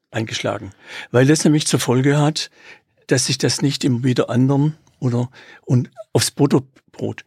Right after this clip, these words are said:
schmieren brauche, weil ich weiß, ich kann das beenden, ich hab's beendet und dann wandelt sich auch die Beziehung. Ähm, das heißt nicht,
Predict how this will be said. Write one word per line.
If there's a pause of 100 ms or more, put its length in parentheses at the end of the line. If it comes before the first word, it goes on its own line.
schmieren
brauche,
weil
ich
weiß, (1040)
ich
kann
das
beenden, (640)
ich
hab's
beendet
und
dann
wandelt
sich
auch
die
Beziehung. (1300)
Ähm, (220)
das
heißt
nicht,